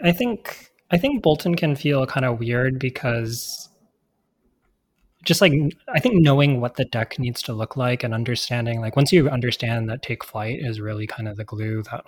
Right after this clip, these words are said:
holds the deck together in a lot of ways, and that you want some of the pumps, but not too many, and that you actually need some of these generics. Like, once you have the right kind of mix and combination of cards,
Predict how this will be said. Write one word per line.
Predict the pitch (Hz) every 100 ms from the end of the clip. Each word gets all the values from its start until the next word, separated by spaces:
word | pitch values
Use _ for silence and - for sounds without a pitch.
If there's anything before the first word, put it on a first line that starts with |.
| -
holds | 120 -
the | 117
deck | 110
together | - 127 107 113 123
in | 127
a |
lot | 123 127
of | 131
ways, | 135 135 139 123
and | 123 110
that | 107 110 - - - - -
you | 151
want | 131 120 135
some | 135 135
of |
the | 131
pumps, | 131 139 123 131 -
but | 123
not | 113 120
too | -
many, | 120 139 135 135
and | 123
that | 123
you | 113
actually | 113 - -
need | 113 117
some | - 117
of | 117
these | 113 113
generics. | 117 107 113 135 160 -
Like, | 127
once | 131 -
you | 190
have | 185
the | 147
right | 117 120 120 - _
kind | - -
of | 113
mix | 113 120 - -
and | 127
combination | - 120 110 113 113 156
of | 156
cards, | - 190 165